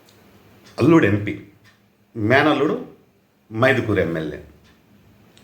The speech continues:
మీది కుటుంబ రాజకీయం కాదా? అంటే ఒక కుటుంబానికి నాలుగు టికెట్లు కావాలి, అవసరమా? ఒక పని చేయండి మీరు, మీ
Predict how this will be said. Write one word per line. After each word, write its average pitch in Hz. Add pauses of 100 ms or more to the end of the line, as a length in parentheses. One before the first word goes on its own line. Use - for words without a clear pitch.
(1040)
మీది 151 (100)
కుటుంబ 175
రాజకీయం 98
కాదా? 95 (1500)
అంటే 120
ఒక 147 (140)
కుటుంబానికి 180
నాలుగు 113
టికెట్లు 107
కావాలి, 78
అవసరమా? 78 (1500)
ఒక 101
పని 131
చేయండి 110
మీరు, 82 (1300)
మీ 90